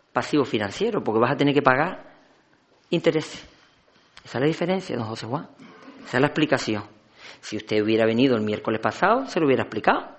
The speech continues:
si hubiera tenido la du-, la, la duda. Y si ayer lunes hubieran venido, que no vinieron, pues se lo hubiera aclarado. ¿Que vamos a eliminar proveedores? No, no, no.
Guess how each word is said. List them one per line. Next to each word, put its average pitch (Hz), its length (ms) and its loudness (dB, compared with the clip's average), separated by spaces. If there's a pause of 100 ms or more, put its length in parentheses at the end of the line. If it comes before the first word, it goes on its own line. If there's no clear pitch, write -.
(120)
si - 120 -10
hubiera 110 180 -2
tenido 110 320 0
la 110 80 4
du-, 165 200 6
la, 135 180 4
la 120 140 8
duda. 220 200 6 (240)
Y 147 100 4
si - 120 2
ayer 107 240 4
lunes 143 300 6
hubieran 110 300 2
venido, 139 380 4
que 117 120 -4
no 107 140 -2
vinieron, 233 480 4 (340)
pues - 160 -6
se 101 120 -6
lo 101 60 -6
hubiera 135 260 4
aclarado. 92 420 -6 (1300)
¿Que 180 140 8
vamos 254 240 6
a 247 40 4
eliminar 240 380 2
proveedores? 196 640 4
No, 135 220 4
no, 160 220 4
no. 139 360 2